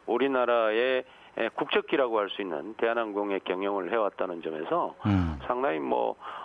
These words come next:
Speaker 1: 어, 우리 항공업계로서는 살아있는 전설, 요즘 흔히 말하는 레전드에 가깝죠.
Speaker 2: 네.
Speaker 1: 어, 그런데 이번에 이렇게 돼서 좀 안-, 안타깝네요.
Speaker 2: 음, 본인의 역할에 대해서는 많은 평가가 있습니다만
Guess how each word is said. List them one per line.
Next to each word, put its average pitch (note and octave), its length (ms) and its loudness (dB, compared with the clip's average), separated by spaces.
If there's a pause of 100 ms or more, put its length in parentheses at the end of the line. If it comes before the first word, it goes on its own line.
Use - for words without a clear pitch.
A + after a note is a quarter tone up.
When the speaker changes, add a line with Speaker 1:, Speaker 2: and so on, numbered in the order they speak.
(120)
Speaker 1:
어, B2+ 300 0
우리 B2 180 4
항공업계로서는 D3 1040 2
살아있는 F#3 460 0
전설, C3+ 640 0 (320)
요즘 C3+ 280 2
흔히 D3+ 160 0
말하는 A2+ 360 2
레전드에 D#3 460 2
가깝죠. G#2+ 720 0
Speaker 2:
네. A2+ 100 6 (560)
Speaker 1:
어, B1 520 -4
그런데 B2 320 0
이번에 G#2+ 880 0
이렇게 G2+ 300 -4
돼서 G2 520 0 (220)
좀 G#2 140 0
안-, - 280 0
안타깝네요. E2 720 -4 (200)
Speaker 2:
음, F#2 340 2 (160)
본인의 D3+ 320 10
역할에 C#3+ 360 6
대해서는 B2+ 300 4
많은 B2 200 8
평가가 B2+ 280 2
있습니다만 G#2+ 600 2